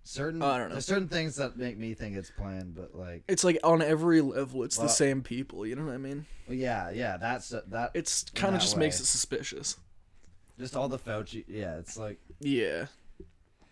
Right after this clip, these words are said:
Speaker 1: But in certain ways, not everyone can be in on it, but also, but with, like, the major steps of it, yeah.
Speaker 2: Yeah, like, when I say I think it was planned, I don't mean, like, fucking Barack Obama knew about it. I mean, like,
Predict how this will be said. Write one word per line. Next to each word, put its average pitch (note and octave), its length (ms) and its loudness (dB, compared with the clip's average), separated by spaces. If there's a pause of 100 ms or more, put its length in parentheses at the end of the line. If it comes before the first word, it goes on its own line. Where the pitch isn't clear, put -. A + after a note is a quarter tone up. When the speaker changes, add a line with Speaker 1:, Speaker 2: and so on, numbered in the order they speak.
(160)
Speaker 1:
But A#2+ 240 -2
in B2 200 2
certain C#3 380 -2
ways, B2 360 0
not A#2 300 2
everyone A2+ 380 2
can A2 260 0
be A2+ 180 2
in A2+ 100 0
on A#2 200 0
it, A#2 160 -4
but G#2 160 -2
also, G2+ 540 0 (2000)
but B2 200 2
with, B2+ 160 -2
like, B2+ 180 -2
the B2+ 100 -2
major G#2+ 600 0 (460)
steps - 420 -6
of F2+ 140 -6
it, E2+ 140 -8
yeah. D#2+ 300 -6 (720)
Speaker 2:
Yeah, G3+ 200 12
like, D3 160 6
when F#3+ 100 6
I G#3+ 60 6
say A3 220 6
I D#3+ 40 8
think D#3+ 160 2
it D3+ 60 2
was B2+ 120 2
planned, C3+ 340 0
I A#2+ 40 0
don't C3+ 200 0
mean, C#3 200 -4
like, A#2 200 -6
fucking C3+ 500 -6
Barack B2 360 -2
Obama A#2+ 540 -2
knew A2 220 -4
about G#2+ 260 -4
it. A#2+ 100 -4
I B2 80 -2
mean, C3+ 220 0
like, A#2+ 300 -4